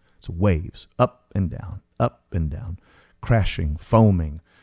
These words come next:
liquid, unable to be established. If you see someone that is in church one week, out of church the next week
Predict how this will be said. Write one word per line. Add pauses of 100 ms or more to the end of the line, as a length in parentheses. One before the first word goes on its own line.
(380)
liquid, (140)
unable
to
be (120)
established. (3000)
If
you
see
someone
that
is
in
church
one
week,
out
of
church
the
next
week